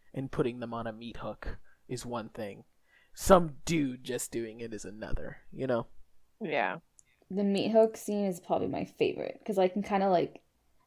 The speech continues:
Speaker 3: I obviously don't know how it feels, but you can almost, like, feel the sensation of it. Like, a meat hook through the fucking spine. Ugh,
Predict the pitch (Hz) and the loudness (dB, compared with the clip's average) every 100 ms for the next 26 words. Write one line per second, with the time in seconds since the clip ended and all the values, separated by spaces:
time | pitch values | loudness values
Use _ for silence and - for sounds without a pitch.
0 | - 269 - 247 285 294 254 233 247 - | 10 10 12 12 10 10 6 6 4 2
1 | - 214 185 160 208 220 - _ _ - | 2 8 10 10 6 2 -8 _ _ 8
2 | 226 233 240 262 240 247 240 208 185 - | 10 10 4 4 6 6 8 8 8 -2
3 | _ _ - - - 277 285 247 240 240 | _ _ -10 -10 4 12 12 12 12 10
4 | 202 - 208 202 185 165 147 - - _ | 6 10 10 10 0 -2 -2 -6 -8 _
5 | _ _ _ _ _ - 175 170 - - | _ _ _ _ _ 2 4 4 0 6
6 | 226 220 240 240 233 269 262 247 240 202 | 6 8 8 6 6 6 6 0 4 6
7 | 208 208 208 175 - - - 220 185 185 | 6 6 4 -6 -6 -10 2 4 6 4
8 | 160 135 175 - - - - - 269 247 | 2 -2 -6 -10 -18 -10 -4 8 12 12
9 | 240 | 10